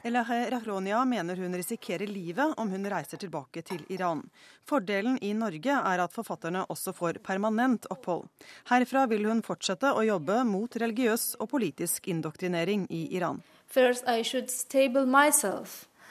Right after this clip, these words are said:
Speaker 2: and then I continue to do more things for my country, because no, I think it's the,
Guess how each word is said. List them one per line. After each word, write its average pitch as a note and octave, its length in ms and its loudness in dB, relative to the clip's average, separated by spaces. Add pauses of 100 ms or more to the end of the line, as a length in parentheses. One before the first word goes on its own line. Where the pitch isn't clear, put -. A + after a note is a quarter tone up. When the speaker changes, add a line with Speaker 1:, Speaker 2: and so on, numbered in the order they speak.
(300)
Speaker 2:
and A#3 200 0
then A#3+ 460 2 (300)
I A#3+ 80 0
continue A#3+ 760 0 (160)
to A3 340 -2 (160)
do A#3 180 2
more C4+ 360 10
things G#3+ 340 2
for A3 140 -4
my G#3 180 2
country, A#3 680 0
because A3 320 -4
no, B3 320 0
I B3 160 6
think A#3+ 320 -2
it's A3 240 -8
the, A3+ 240 -4